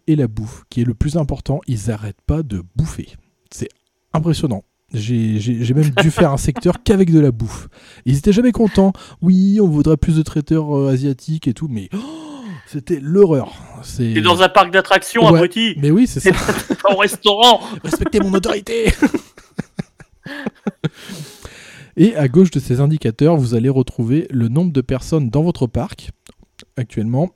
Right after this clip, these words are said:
Speaker 1: et votre croissance en gain de thunes si vous continuez comme ça.
Speaker 2: Mm.
Speaker 1: Et enfin, le, votre porte-monnaie actuel.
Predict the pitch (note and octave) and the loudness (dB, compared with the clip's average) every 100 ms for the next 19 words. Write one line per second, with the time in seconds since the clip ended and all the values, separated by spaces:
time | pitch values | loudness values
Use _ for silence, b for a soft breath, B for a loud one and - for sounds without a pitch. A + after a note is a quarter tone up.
0 | _ b b b b A#2+ D#3 C#3 A#2+ - | _ b b b b 0 2 2 0 -2
1 | A#2 - E3+ E3 - F3 - - B2 A#2+ | -4 -2 -2 -2 -2 -4 -4 -8 -4 -4
2 | A#2 D3+ C#3+ A#2+ A#2 A2+ - D#3+ G2+ - | -2 -2 0 0 0 -2 -2 0 0 -8
3 | _ - C3+ A#2+ B2 - A#2+ A#2+ A2+ G2+ | _ -8 -6 -6 -8 -8 -4 -4 -4 -8
4 | A#2 - G3 - _ _ B B B B | -6 -4 -4 -8 _ _ B B B B
5 | B B - C#3+ D#3+ B2 - E3+ C3+ A#2 | B B 0 2 4 0 0 2 4 4
6 | A#2 B2 - G#2+ - E3 C#3 C3+ E3+ D#3 | 2 -2 -4 -4 -4 -2 -2 0 -2 -6
7 | D3+ - A2 F#2+ | -8 -6 -6 -4